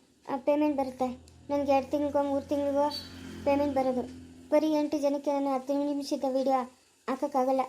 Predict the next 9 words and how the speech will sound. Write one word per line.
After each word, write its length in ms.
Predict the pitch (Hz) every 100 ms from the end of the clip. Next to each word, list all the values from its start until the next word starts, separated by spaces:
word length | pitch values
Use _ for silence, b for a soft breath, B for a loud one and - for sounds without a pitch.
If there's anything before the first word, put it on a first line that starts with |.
| - - 254
ದಯವಿಟ್ಟು 320 | 277 277 269
ಕ್ಷಮೆ 320 | - 269 277
ಇರಲಿ. 380 | 269 262 254 - _ _ -
ಇನ್ನೊಂದೇ 480 | 311 294 285 311 349
ಒಂದು 220 | 381 339
ಸ್ಟೋರಿ 300 | 302 294 285
ಇದೆ 140 | 294 262
ನನ್ನ 180 | 233 247
ತಲೆಯಲ್ಲಿ, 440 | 247 254 262 247